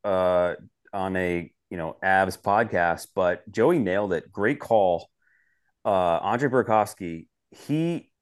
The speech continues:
if you notice, when he went down, the Kraken,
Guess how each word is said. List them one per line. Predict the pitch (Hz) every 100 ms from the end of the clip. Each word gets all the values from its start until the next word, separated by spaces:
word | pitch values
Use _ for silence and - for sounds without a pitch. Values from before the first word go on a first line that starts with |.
| _
if | 139 127
you | 180
notice, | 147 170 156 92 - -
when | 123 127
he | 131
went | 220 220 107
down, | 113 139 117 82 85 _ _ _ _ _ -
the | 120
Kraken, | - 143 196 - 196 127 104